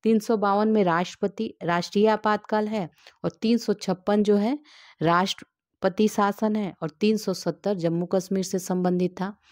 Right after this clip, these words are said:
निम्नलिखित में से कौन सी वीटो शक्ति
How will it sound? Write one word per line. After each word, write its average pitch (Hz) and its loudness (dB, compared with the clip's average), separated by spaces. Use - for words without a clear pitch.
निम्नलिखित 226 4
में 240 6
से 247 2
कौन 214 2
सी 240 2
वीटो 220 4
शक्ति 175 -2